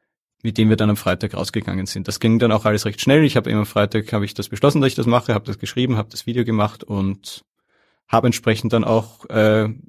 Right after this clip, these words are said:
sehr positives Feedback dazu bekommen. Nicht nur von,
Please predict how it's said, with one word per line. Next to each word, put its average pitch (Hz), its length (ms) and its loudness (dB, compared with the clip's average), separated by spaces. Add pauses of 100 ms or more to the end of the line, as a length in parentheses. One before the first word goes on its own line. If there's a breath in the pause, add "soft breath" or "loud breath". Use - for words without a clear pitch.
sehr - 180 -2
positives 117 500 0
Feedback 117 320 -6
dazu 107 260 -6 (180)
bekommen. 95 540 -6
Nicht 123 280 -4
nur 151 240 6
von, 127 440 -2